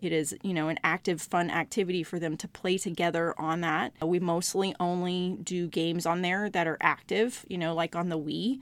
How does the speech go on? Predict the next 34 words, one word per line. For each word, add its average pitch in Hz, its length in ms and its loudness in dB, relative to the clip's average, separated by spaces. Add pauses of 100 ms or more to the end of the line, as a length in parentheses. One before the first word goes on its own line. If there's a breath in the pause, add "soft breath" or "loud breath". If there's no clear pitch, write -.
We 175 100 -4
have 170 160 -2
a 175 40 2
Wii 180 320 0
as 175 140 0
well. 180 360 4 (120)
So 165 320 -2
they, 170 360 2 (180)
you 196 140 -2
know, 170 160 -2
play 196 240 0 (160)
active 185 380 0
things 190 320 0
where 185 100 0
they're 165 180 0
up 170 220 2
and 180 100 -2
jumping 202 360 -2
around, 175 640 2
you 175 140 -2
know, 156 260 0
playing 185 320 0
some 190 180 -2
sports - 460 -4
games, 170 640 -2
something 180 340 -2
like 156 200 -2
that 131 240 6
on 170 360 2
that 156 520 4
family-owned 180 1400 0
gaming 165 420 -2
console. 160 600 -4 (100)
So 160 400 0